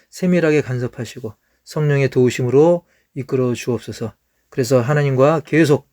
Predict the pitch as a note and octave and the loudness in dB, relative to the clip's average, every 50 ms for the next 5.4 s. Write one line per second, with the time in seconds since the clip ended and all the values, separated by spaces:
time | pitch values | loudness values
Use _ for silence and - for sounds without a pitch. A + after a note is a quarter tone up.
0 | _ _ _ _ _ - F3+ F3 - F3+ E3 D#3+ D#3 C#3+ C3+ D3 D3+ E3+ G3+ F#3+ | _ _ _ _ _ -16 -16 -4 0 2 4 4 4 4 4 4 4 4 4 2
1 | _ _ _ _ _ _ - C#3+ C#3 C#3 C3+ C3 B2+ A2+ - - _ - B2+ B2 | _ _ _ _ _ _ -6 -4 -4 -2 -2 -2 -2 -4 -6 -12 _ -6 -6 -6
2 | A#2 A2+ _ _ _ _ _ _ _ - C3+ C3 B2+ B2 A#2+ A2 - - A#2+ A#2+ | -6 -8 _ _ _ _ _ _ _ -6 -2 0 2 2 0 0 -2 -6 -6 -6
3 | A#2+ A#2 A#2 _ _ _ C3 C3+ C#3 C#3 D3 C3+ B2+ C3 C#3+ F3 G3 G3 _ _ | -6 -6 -8 _ _ _ 2 2 4 4 2 4 4 4 4 4 0 -2 _ _
4 | _ _ _ _ _ - - G3+ G#3 F#3+ F#3+ F#3 E3 - - F#3+ F#3 F3+ F3 E3+ | _ _ _ _ _ -6 0 0 4 6 6 4 4 2 0 0 0 0 0 0
5 | E3 D3 C3 C3+ B2+ C#3+ C#3 G#2+ | -2 -2 -2 -2 0 0 0 0